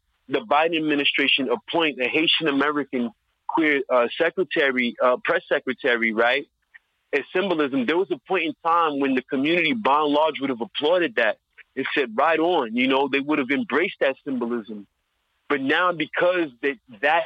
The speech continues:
is being juxtaposed with these mass deportations, people in the Haitian community are no longer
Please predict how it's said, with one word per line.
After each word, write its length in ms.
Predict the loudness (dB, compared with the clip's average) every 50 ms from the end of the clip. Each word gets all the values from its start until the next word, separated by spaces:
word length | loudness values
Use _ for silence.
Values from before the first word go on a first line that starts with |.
| -2 -4
is 140 | -4 -4 -2
being 220 | -2 -2 -2 0 0
juxtaposed 920 | 0 0 0 -2 -6 -6 -6 _ -2 0 2 2 2 0 -2 -4 -8 -12 _ _ _ _ _ _ _ _ -4
with 140 | -4 -2 -2
these 200 | 0 -2 -2 0
mass 360 | 0 2 2 2 2 0 -2 -4 -8
deportations, 880 | -8 -6 -4 -2 -2 -2 0 0 0 0 0 0 0 2 0 -2 -2 -6 _ _ _ _ _ _ _ _ -2
people 300 | -2 -2 0 0 0 0
in 60 | 0 0
the 80 | 0
Haitian 320 | -2 -2 -2 -2 -4 -6 -4
community 440 | -6 -4 -2 -2 -2 0 0 0
are 120 | 2 0 0
no 320 | 0 0 0 0 0 0
longer 440 | 0 0 0 0 0 0 0 -2